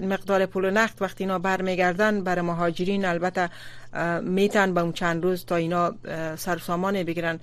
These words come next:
این خبرها چقدر واقعیت داره و، اه، اگر واقعیت داره چه مقداری است که پولی که اگر اینا بتن بر از اینا؟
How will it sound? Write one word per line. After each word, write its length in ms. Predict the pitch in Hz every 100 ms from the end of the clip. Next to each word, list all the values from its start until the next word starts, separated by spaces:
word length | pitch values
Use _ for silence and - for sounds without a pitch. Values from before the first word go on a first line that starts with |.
| - - - -
این 280 | 233 220 -
خبرها 400 | - 214 226 247
چقدر 460 | 247 - - 240 240 - -
واقعیت 400 | 214 220 - 226
داره 280 | 214 220 220
و، 80 | 214
اه، 260 | 202 196 185 - - - - 175 180 175 - 190
اگر 200 | 180 175
واقعیت 340 | 185 185 180
داره 260 | 175 196 214
چه 200 | - 302
مقداری 460 | 302 - 180 175
است 260 | 175 - -
که 320 | 175 165 156 - -
پولی 260 | 190 180 165
که 140 | 170
اگر 220 | 160 160
اینا 300 | 160 160 165
بتن 360 | 156 202 170 156
بر 140 | 156
از 100 | 156
اینا؟ 140 | 95